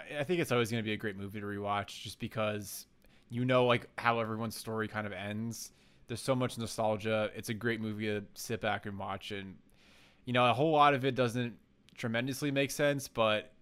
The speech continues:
you know, now that you've seen Endgame, it's just, like, it's so, it's such a great appetizer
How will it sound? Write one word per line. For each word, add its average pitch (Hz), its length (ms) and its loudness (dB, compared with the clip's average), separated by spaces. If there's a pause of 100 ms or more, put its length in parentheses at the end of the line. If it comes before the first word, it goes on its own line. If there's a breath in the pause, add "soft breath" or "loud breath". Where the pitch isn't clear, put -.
(380)
you 117 100 -2
know, 110 120 2
now 120 240 4
that 127 140 2
you've 123 140 -6
seen 120 180 -4
Endgame, 117 520 0
it's 107 120 -6
just, 110 200 -6
like, 104 380 -8 (420)
it's - 180 -4
so, 135 680 6 (800 soft breath)
it's 135 120 -4
such 156 180 2
a 160 60 2
great 139 220 4
appetizer 107 760 -2